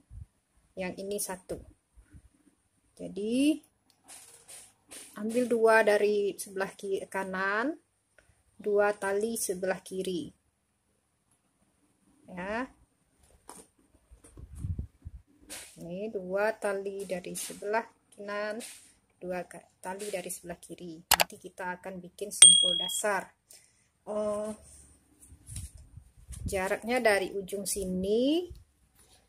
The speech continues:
dikira-kirain aja. Biasanya Mak Opi bikin sembilan senti atau sepuluh senti. Kali ini bikin sembilan senti.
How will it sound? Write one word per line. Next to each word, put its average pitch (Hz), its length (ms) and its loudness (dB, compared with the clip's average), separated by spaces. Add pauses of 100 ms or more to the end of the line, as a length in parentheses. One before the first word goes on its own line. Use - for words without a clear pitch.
(640)
dikira-kirain 196 880 0
aja. 214 480 4 (480)
Biasanya 214 800 0 (160)
Mak 185 160 -8
Opi 233 240 -6
bikin 226 320 0
sembilan 185 480 -2
senti 175 560 -2
atau - 240 -4
sepuluh - 320 -8
senti. 175 480 -4
Kali 175 240 -6
ini 202 160 0
bikin 190 320 -2
sembilan 175 480 -8
senti. 175 560 -10